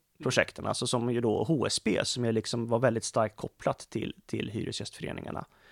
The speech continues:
Speaker 2: Många av de tidiga hyresgästföreningarna ägnade sig i väldigt stor utsträckning åt just bostadskooperativa projekt.
Speaker 1: Och när var de som störst, så att säga, bostadskooperativa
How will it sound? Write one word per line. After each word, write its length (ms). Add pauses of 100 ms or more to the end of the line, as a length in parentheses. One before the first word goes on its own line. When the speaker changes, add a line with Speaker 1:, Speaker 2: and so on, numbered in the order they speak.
(220)
Speaker 2:
Många 280
av 40
de 100
tidiga 300
hyresgästföreningarna 920 (1080)
ägnade 480
sig 100
i 40
väldigt 200
stor 260
utsträckning 460
åt 140
just 200
bostadskooperativa 1000 (280)
projekt. 520 (420)
Speaker 1:
Och 100
när 380
var 240
de 400
som 240
störst, 600
så 80
att 100
säga, 300
bostadskooperativa 1300